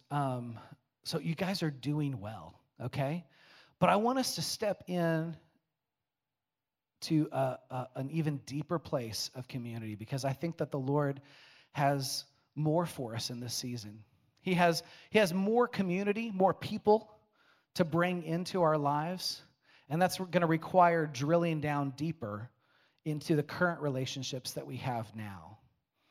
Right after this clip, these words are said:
so that there's a depth and a vulnerability and a, and an intimacy that we have with those that we're already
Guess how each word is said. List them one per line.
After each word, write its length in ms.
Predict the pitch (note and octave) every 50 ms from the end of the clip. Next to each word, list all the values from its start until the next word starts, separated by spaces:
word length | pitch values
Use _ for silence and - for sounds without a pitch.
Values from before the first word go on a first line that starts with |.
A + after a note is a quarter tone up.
| _ _ _ _ _ _
so 180 | - - E3 D#3+
that 140 | D#3 D#3+ D#3+
there's 200 | E3 D#3+ D3 D3+
a 60 | C#3+
depth 400 | C3+ B2+ D#3+ E3+ E3+ E3+ E3+ -
and 140 | D#3 C#3 C3+
a 60 | C3
vulnerability 800 | A2+ C#3+ D3 D#3 D#3 D3+ D3 C#3 A#2+ E3 D#3+ D#3+ E3 D3 C#3+ C#3 C3+
and 100 | C3+ C3
a, 200 | B2+ A#2+ A#2+ - -
and 120 | C3+ B2+ B2+
an 80 | A#2 - -
intimacy 600 | F3 F#3+ F3+ - - D3+ C#3 B2+ - - C#3+ C#3
that 120 | C3+ -
we 140 | C3+ B2+ A#2+
have 340 | A#2 B2+ C3+ C#3+ C#3+ C3 B2
with 160 | B2+ B2 -
those 360 | - C#3+ C#3+ C#3+ C3+ B2 A#2+
that 200 | - - B2 -
we're 180 | - B2 A#2 -
already 460 | C#3 C3+ C#3 C3+ C3 B2+ A#2+ A#2 A#2+